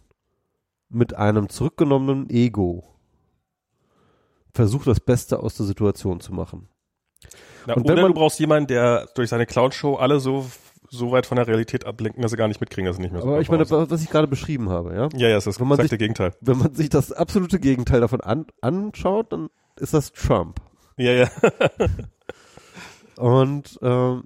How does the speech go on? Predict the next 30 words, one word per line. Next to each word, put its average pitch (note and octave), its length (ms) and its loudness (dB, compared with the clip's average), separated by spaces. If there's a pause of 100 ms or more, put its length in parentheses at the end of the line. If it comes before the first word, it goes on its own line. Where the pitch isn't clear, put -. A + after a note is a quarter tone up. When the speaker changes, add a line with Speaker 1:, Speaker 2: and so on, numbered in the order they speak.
Speaker 1:
ja. G#2 240 -4 (680)
Speaker 2:
Was, - 240 0
was, D#3 200 -4
was D#3 220 -4
ich F#3 160 -6
ja G3+ 80 2
gerade E3 260 2
noch D#3 120 2
so D3 100 -4
ein C3+ 40 -6
bisschen, C#3 600 -2 (240)
ich - 180 -10
weiß C3 180 2
nicht, D3 120 0
ob A#2+ 100 -4
man C3 100 4
das - 300 -2
ernst B2 280 -2
nehmen B2 200 0
muss C3 240 -2
oder A#2+ 180 0
so, B2 160 -2
aber B2 140 2
dieser A#2 520 2
Rückzug - 360 -4
der F#2+ 120 0
amerikanischen A#2+ 560 -2
Truppen - 280 -6
aus A2+ 200 -6
Deutschland, G#3 580 0